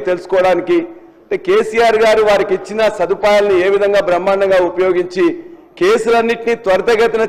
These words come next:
చేసుకోవడానికి ఏ విధంగా ఆ యొక్క మెకానిజాన్ని ఉపయోగించుకుంటుందో అర్థమైంది అధ్యక్ష. అదేవిధంగా పోలీసు, ట్రాఫిక్ పోలీసు ఉన్నట్లయితే థర్టీ పర్సెంటేజ్ ఇవ్వడం, ఎస్హెచ్ఓ, అది ఎస్ఐ అయినా, సిఐ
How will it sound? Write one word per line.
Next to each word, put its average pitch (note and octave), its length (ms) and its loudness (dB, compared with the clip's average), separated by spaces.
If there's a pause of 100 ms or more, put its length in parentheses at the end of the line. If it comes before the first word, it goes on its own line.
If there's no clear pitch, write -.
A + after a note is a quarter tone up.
చేసుకోవడానికి G3+ 580 0
ఏ F3 60 0
విధంగా F#3+ 340 2 (140)
ఆ E3 140 2
యొక్క E3+ 120 -2
మెకానిజాన్ని F3 640 -2
ఉపయోగించుకుంటుందో E3 680 -4
అర్థమైంది D3 440 -2
అధ్యక్ష. A#2 240 -4 (760)
అదేవిధంగా A3 500 2 (1080)
పోలీసు, G#3 320 0
ట్రాఫిక్ G#3 500 0
పోలీసు A3 280 0
ఉన్నట్లయితే G3 560 0
థర్టీ F#3 200 0
పర్సెంటేజ్ F#3 520 0
ఇవ్వడం, F3+ 320 0 (1200)
ఎస్హెచ్ఓ, B3 440 0 (140)
అది E3 120 2 (100)
ఎస్ఐ A3 260 0 (140)
అయినా, A3+ 240 2 (340)
సిఐ A3 300 0